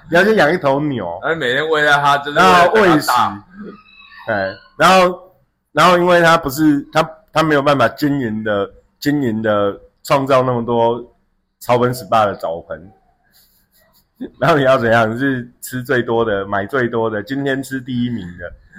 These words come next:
Speaker 1: 才可以享受草本十八。
Speaker 2: 没有啊，你那个草本十八，你就是每天你要控管啊，这个牛大概有没有？
Speaker 1: 还是每一个，
Speaker 2: 啊。
Speaker 1: 只要，只要看到它，他就问现场的客人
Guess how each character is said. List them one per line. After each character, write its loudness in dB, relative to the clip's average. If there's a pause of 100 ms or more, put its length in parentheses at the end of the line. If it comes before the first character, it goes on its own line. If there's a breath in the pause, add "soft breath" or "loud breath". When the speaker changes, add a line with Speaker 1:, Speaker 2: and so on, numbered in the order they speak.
(140 loud breath)
Speaker 1:
才 0
可 -2
以 0
享 -4
受 -2
草 -2
本 -4
十 -16
八。 -2 (640 loud breath)
Speaker 2:
没 -14
有 -4
啊， -4
你 -12
那 -6
个 -2
草 -4
本 -4
十 -20
八， -2
你 -12
就 -12
是 -12
每 -12
天 -14
你 -14
要 -4
控 -6
管 -8
啊， -8
这 -16
个 -8
牛 -14
大 -8
概 -4 (920 soft breath)
有 -6
没 -4
有？ 0
Speaker 1:
还 0
是 -4
每 -2
一 -4
个， -2
Speaker 2:
啊。 -2
Speaker 1:
只 -4
要， 4
只 -4
要 4
看 2
到 2
它， 2
他 0
就 -4
问 -8 (120)
现 -6
场 -6
的 -10
客 -4
人 -8